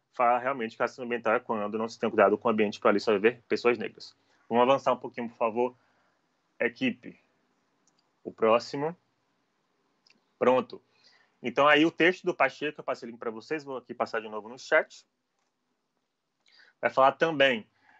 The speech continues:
que do confinamento em assentamentos ou em reservas cada vez menores, sem condições para garantir suas tradições culturais e sequer a subsistência,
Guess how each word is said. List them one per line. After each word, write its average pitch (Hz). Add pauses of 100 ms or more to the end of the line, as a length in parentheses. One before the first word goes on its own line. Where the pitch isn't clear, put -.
(180)
que 127
do 127
confinamento 160
em 190
assentamentos 139
ou 135
em 143
reservas 120
cada 127
vez 139
menores, 113 (240)
sem -
condições 180
para 139
garantir 135 (300)
suas 120
tradições 117
culturais 104
e 143
sequer 143
a 139
subsistência, 160